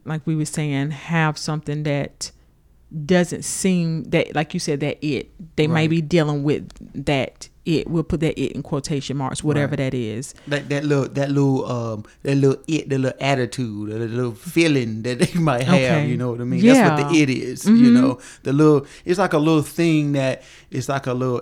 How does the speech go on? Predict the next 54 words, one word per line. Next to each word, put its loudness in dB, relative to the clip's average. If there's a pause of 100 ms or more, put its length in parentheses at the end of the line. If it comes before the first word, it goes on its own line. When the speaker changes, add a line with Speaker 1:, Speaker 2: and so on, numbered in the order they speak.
Speaker 2:
agitating, -2
frustrating -2
feeling. -4
That's -4
the -12
it. -6 (140)
Speaker 1:
And 4
it 0
wants 0
to -2
rub 4
you 8
the 4
wrong 4
Speaker 2:
And 2
it, 2
Speaker 1:
way. 4
Speaker 2:
and 4
it 2
wants 2
to, -2 (240)
because 0 (300)
they 6
have 4
that 2
it, 0
they 2
want 6
you 4
to 4
have 2
it -6
too. 0
Speaker 1:
Exactly. -2
Speaker 2:
So 0
that's, 4 (120)
that's 0
the -6
it -2
I'm -6
talking -8
Speaker 1:
That's 2
Speaker 2:
about. -6
Speaker 1:
just 2
like 4
I 6
was 2
saying 0
in 0
that -2
scenario 2
about -2
the -2
offense, -4